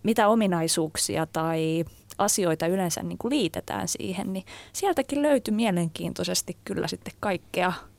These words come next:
mistä niinku tunnistan itseni. Esimerkiksi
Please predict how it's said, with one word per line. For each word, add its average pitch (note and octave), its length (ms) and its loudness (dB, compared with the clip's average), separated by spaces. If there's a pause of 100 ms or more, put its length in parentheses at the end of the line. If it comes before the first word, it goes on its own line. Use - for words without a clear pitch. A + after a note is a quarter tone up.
(120)
mistä F#3+ 340 0
niinku F3+ 200 0
tunnistan F#3 640 0
itseni. - 520 -4 (400)
Esimerkiksi F3+ 640 2